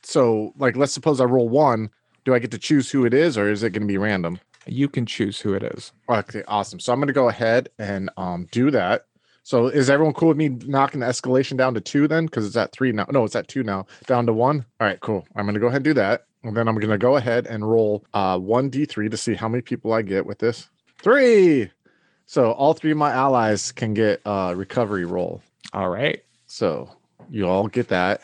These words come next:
Speaker 1: So, and then I'm going to attack the big motherfucker who's fucking everyone's shit up right now, <laughs> dude. I'm gonna attack that.
Speaker 2: Go
Speaker 1: All right.
Speaker 2: for it.
Speaker 1: Let me go ahead and roll that. Twenty-three. Does twenty-three hit?
Speaker 2: Yes, it does.
Speaker 1: Sweet.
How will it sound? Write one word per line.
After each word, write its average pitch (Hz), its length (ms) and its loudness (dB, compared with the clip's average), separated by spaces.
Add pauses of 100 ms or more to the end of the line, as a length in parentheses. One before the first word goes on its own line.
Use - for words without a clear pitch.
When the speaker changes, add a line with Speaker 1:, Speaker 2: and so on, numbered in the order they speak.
(140)
Speaker 1:
So, 90 380 -4 (140)
and 120 160 2
then 135 200 2
I'm 160 200 2
going 156 180 4
to 147 140 2
attack 135 540 0
the 117 140 -2
big 120 220 0
motherfucker 120 640 0
who's 113 220 -4
fucking 120 280 -2
everyone's 110 320 2
shit 107 220 0
up 95 180 -2
right 98 220 -2
now, 120 280 0
<laughs> 104 40 -8
dude. 117 180 -2
I'm 131 120 0
gonna 107 140 -2
attack 117 420 -4
that. - 460 -4 (500)
Speaker 2:
Go - 80 -14
Speaker 1:
All - 60 -2
right. 90 200 -2
Speaker 2:
for 98 120 -2
it. 92 100 -10 (260)
Speaker 1:
Let 110 140 -8
me 98 60 -6
go 104 100 -4
ahead 98 180 -4
and 90 120 -6
roll 98 160 -2
that. 113 180 -2 (380)
Twenty-three. 175 420 0
Does 104 160 -2
twenty-three 131 360 -2
hit? 160 220 0 (480)
Speaker 2:
Yes, 120 300 -8
it 120 80 -4
does. - 460 -6
Speaker 1:
Sweet. 320 720 2